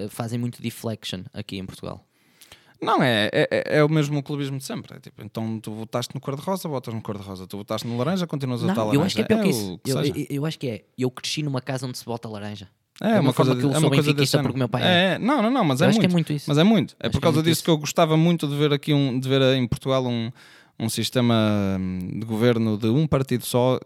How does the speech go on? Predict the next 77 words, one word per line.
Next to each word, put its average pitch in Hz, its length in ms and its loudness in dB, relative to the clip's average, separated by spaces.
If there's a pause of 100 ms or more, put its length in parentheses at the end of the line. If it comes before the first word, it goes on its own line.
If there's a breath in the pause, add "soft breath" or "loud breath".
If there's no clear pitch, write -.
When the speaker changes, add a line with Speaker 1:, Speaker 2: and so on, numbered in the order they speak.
Speaker 2:
eh, 60 160 -10 (200)
sem 143 300 0
ideologia. 135 500 2 (300 soft breath)
Que - 80 -2
as 104 80 -4
Speaker 1:
Ok, 104 80 -2
Speaker 2:
pessoas 143 320 0
aí 160 140 2
iam 165 100 0
Speaker 1:
já. - 60 -4
Speaker 2:
finalmente 160 340 -6
olhar, 147 240 -4
Speaker 1:
E - 40 -6
Speaker 2:
tipo, 139 80 -4
Speaker 1:
tenho 147 120 2
Speaker 2:
"Ei, 127 80 4
Speaker 1:
que - 60 4
Speaker 2:
peraí, 101 180 4
Speaker 1:
pensar, 117 160 2
Speaker 2:
vou 131 80 4
ter 143 40 2
Speaker 1:
eu - 40 0
Speaker 2:
de 175 60 2
Speaker 1:
quando 113 120 0
Speaker 2:
pensar 110 120 4
Speaker 1:
votar 135 100 0
Speaker 2:
em 131 80 0
quem - 20 -10
Speaker 1:
tenho 127 120 -2
que - 20 -2
Speaker 2:
voto." 170 120 0
Speaker 1:
pensar 120 200 -4
mesmo, 110 300 -4
exato, 110 260 -6
não 107 80 0
posso 104 200 0
votar 95 220 -2
para, 98 200 -4
para, 101 220 -6 (360 loud breath)
para - 100 -4
as - 60 -2
cores. - 220 -4 (640 loud breath)
Hum, 107 720 -4 (300)
olha, 170 160 4
sabes 220 220 -4
uma 320 140 -6
outra 131 280 0
coisa 107 220 -4
que - 80 -6
eu 110 40 0
achei 107 140 -4
que 107 60 -4
era 110 100 0
interessante? 110 420 -4
Speaker 2:
Hum. 110 140 -6 (240)
Speaker 1:
Em 123 100 -2
vez 143 200 0
de, - 60 -20 (100)
em 120 160 0
ve-, 117 160 -8
quando 151 240 0
vais 143 180 0
a 139 40 2
votar, 113 240 -2
em 107 100 -2
vez 127 120 0
de 123 60 -8
votares 110 320 -4
no, 98 480 -2 (220)
em 104 120 -8
vez 113 160 -4
de - 60 -16
votares 101 480 -6
no, 98 320 -2
eh, 90 180 -6
no 110 100 -4
partido, 117 380 -6